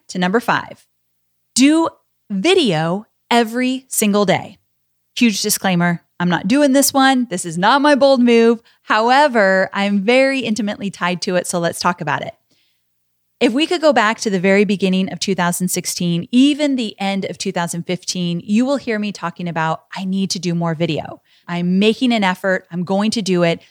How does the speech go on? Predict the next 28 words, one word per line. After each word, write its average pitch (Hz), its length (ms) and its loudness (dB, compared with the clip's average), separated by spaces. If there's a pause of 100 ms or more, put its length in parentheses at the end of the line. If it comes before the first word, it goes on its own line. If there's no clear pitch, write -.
(200)
This 196 240 2
is 190 120 -4
my 202 120 -2
year 165 240 0
of 160 80 -4
video." 220 580 -2 (480)
And 226 260 4
it 311 120 2
has 302 500 0
been. - 440 -6 (540)
I 262 400 0
am 214 160 0
on 202 220 -2
Insta 339 460 -2
stories 339 600 0
more 254 240 4
often 269 320 0
than 247 200 0
not, 185 520 -2 (200)
even 277 480 0
when 196 140 -4
I 180 100 0
cringe 180 440 -2
and 175 120 -2
see 180 140 -6
myself 165 420 -2
on 160 160 -2
there. 170 300 -4